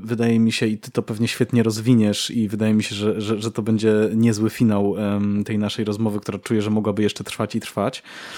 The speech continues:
mm, że, y, obecność, em, tych mediów oraz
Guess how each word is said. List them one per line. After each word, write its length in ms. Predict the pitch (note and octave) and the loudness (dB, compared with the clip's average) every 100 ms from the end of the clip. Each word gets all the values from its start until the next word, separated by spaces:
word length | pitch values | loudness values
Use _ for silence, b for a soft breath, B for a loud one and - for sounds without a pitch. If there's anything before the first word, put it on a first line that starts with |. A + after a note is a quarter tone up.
| B B B - | B B B 2
mm, 420 | A#2 A2+ A2+ G2 - - | 4 6 6 2 -6 -8
że, 520 | A2+ A2 A#2+ A#2+ A#2+ A#2+ | -4 0 2 2 0 -2
y, 360 | A#2+ A#2 A#2 - | -2 0 -2 -4
obecność, 760 | G#2+ D3+ - B2 G#2+ - - - | 0 0 0 0 -2 -4 -8 -6
em, 640 | G#2+ G#2+ G#2 G#2+ G#2 A#2 | -4 -2 -2 -2 -2 -4
tych 140 | A#2 | -4
mediów 720 | A#2+ A2+ F#2 F#2 F2+ C#3 - - | 0 0 0 -2 -2 -4 -8 -12
oraz 760 | A2 G#2+ G2+ G2+ - - - | -8 -4 -4 -4 -4 -6 -6